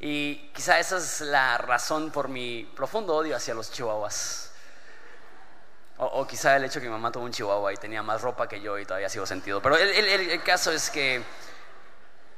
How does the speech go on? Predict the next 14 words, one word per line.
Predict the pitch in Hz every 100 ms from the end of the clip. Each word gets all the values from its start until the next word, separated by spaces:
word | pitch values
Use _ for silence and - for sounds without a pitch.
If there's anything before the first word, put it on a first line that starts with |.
| -
había | - 143 165
un | 175
chihuahua | 160 156 143 139 139 139
que | -
<laughs> | 156
entró | 127 123 139 135
al | 143
auditorio | 123 104 104 113 113 123
y | 139
yo | 170
quería, | 208 196 185 139
estaba | 143 190 190
predicando | 175 151 - 147 170 151
y, | 127